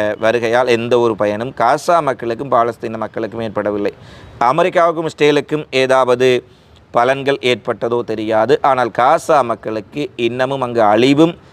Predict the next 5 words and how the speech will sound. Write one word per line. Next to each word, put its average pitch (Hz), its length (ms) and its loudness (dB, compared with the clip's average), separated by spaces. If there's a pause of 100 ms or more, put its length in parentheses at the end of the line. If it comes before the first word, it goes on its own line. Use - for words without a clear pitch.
(260)
அவர்களுக்கு 123 540 0
மரணங்களும் 151 760 0
ஏற்பட்டதை 113 540 -4
ஒழிய, 104 340 -2
அமெரிக்க 117 760 0